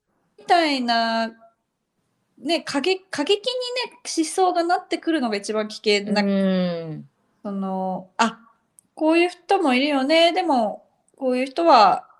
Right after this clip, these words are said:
Speaker 1: こういう感じで生きてて。
Speaker 2: うんうんうん。
Speaker 1: 私はこれは私の意思でやってるだけで、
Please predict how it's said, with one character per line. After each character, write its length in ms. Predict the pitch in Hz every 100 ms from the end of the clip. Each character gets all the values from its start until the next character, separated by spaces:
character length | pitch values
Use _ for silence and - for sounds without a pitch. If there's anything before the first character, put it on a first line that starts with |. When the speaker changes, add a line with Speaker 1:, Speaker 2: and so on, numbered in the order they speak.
| _ _
Speaker 1:
こ 220 | - 269
う 60 | 277
い 520 | 269 269 262 262 262
う 60 | 254
感 180 | 262
じ 80 | 240
で 100 | 247
生 80 | 262
き 20 |
て 120 | -
て。 340 | 185 277 415 - _ _ _
Speaker 2:
う 120 | 240 226
ん 80 | -
う 80 | 202
ん 40 |
う 40 |
ん。 440 | 185 185 185 156 - _ _
Speaker 1:
私 260 | - 302 427
は 100 | 508
こ 140 | 339
れ 120 | 294
は 140 | 370 370
私 360 | 233 349 -
の 80 | 370
意 100 | 381 -
思 80 |
で 80 | 262
や 80 | 214
っ 100 | -
て 80 | 208
る 100 | 196
だ 100 | 202
け 160 | 202
で、 440 | 208 277 247 202